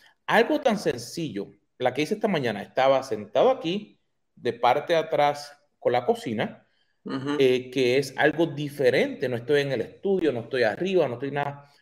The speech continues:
Speaker 1: ¿Por qué?
Speaker 2: Ujú.
Speaker 1: Hacer algo que atraiga a la persona. "Ah, mira, eh, ah, qué linda esa cocina, mira, la, la lamparita de Coca-Cola", ah, no sé, que la gente se conectó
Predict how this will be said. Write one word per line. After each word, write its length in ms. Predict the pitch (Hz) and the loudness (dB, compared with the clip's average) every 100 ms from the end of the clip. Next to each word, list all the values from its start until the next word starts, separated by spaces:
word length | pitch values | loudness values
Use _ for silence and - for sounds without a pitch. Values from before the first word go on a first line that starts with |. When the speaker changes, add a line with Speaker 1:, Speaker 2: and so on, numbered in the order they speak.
| _ | _
Speaker 1:
¿Por 180 | - - | -2 0
qué? 120 | 135 | 0
Speaker 2:
Ujú. 120 | 123 139 - _ _ _ _ _ - | 0 -4 -14 _ _ _ _ _ -6
Speaker 1:
Hacer 340 | 139 - 175 | -6 2 4
algo 600 | 185 185 202 190 - _ - | 4 4 0 0 -12 _ -2
que 180 | 165 | 2
atraiga 640 | 143 143 - 156 170 208 214 | 2 0 -2 0 2 2 2
a 20 | |
la 140 | 214 | 0
persona. 380 | 220 226 160 151 - | -2 -4 -2 -2 -2
"Ah, 240 | 220 202 156 | -2 0 -2
mira, 360 | 180 151 - - _ _ _ - | 0 0 0 -18 _ _ _ -6
eh, 440 | 120 107 - - _ | -2 -2 -6 -14 _
ah, 200 | 196 240 | -2 0
qué 120 | 202 | 0
linda 200 | 196 214 | 0 -2
esa 160 | 220 220 | -2 -2
cocina, 300 | 170 202 202 | -2 0 0
mira, 320 | 220 208 143 - - - | 2 2 2 -8 -20 0
la, 760 | 151 143 131 123 110 - - - | 4 6 6 4 0 -6 -14 0
la 160 | 147 | 2
lamparita 460 | 147 135 143 156 214 | 2 2 0 2 2
de 120 | 214 | 2
Coca-Cola", 540 | 190 165 - 202 185 156 | -2 -4 0 2 2 0
ah, 80 | |
no 80 | 156 | -4
sé, 80 | 151 _ _ | -10 _ _
que 120 | 156 | -2
la 80 | 151 | 0
gente 540 | 196 220 233 - - _ _ _ _ | -2 -2 -4 -4 -20 _ _ _ _
se 320 | - - 170 - | -20 -6 -6 0
conectó 920 | 160 151 143 _ _ 240 302 - | 0 0 -6 _ _ -2 -2 -10